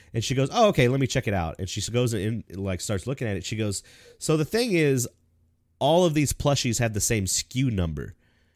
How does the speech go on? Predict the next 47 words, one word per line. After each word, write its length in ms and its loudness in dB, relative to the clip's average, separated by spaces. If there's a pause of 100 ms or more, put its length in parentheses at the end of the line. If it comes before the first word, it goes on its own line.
(920)
And 720 2 (160)
they 500 0
don't, 360 0
this 200 2
was 140 0
the 100 2
only 200 2
one 180 0
that 140 -4
was 200 -4
left." 600 -2 (180)
And 80 0
I 60 4
was 100 4
like, 100 2
"Okay, 260 4
can 140 0
I 40 0
just, 200 -2
like, 240 -2
take 200 -2
it 60 -2
off 140 -2
the 80 -6
order 560 -2
and 100 -4
get 100 -2
a 40 -2
refund 460 -4
or 80 -2
something?" 260 -6
And 80 -6
she's 180 -4
like, 200 -2 (180)
"Yeah, 140 2
let 80 2
me 60 0
see 100 -2
if 100 -2
I 60 -2
can 100 -4
do 140 -2
that." 200 -6
And 120 -10
she 120 -6
did 260 2
it. 180 0